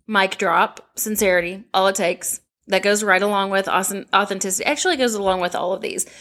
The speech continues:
Sincerity is amazing. And then Heidi says, "Following inner guidance or intuition, always.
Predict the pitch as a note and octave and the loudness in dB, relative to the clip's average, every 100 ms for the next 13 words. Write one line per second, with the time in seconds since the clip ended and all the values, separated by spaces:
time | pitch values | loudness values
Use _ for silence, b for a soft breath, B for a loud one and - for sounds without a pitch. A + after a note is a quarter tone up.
0 | B - A3+ A3+ A3 G#3+ G#3+ G3+ - F#3 | B -4 0 4 4 4 2 0 2 2
1 | E3+ F3+ - - G3 F3+ D3+ A#2+ F#2 - | 4 2 -2 -2 -4 -2 -4 -4 -8 -8
2 | B B B B B3+ C4+ A#3+ B3+ D#4 D#4 | B B B B 2 4 2 0 0 2
3 | - G#3+ F#3+ F#3+ - - - A#3+ D4 D#4 | 0 0 0 0 -4 -10 -2 0 2 0
4 | C#4+ - A3 A3 G3 F3+ F#3 F3+ - F3+ | -2 0 0 2 2 0 -2 -4 -2 0
5 | F3 F#3 F#3+ E3+ - C#3+ - - F#3 F3+ | 0 -2 -4 -2 -4 -6 -10 -2 0 0
6 | - - - | -2 -2 -2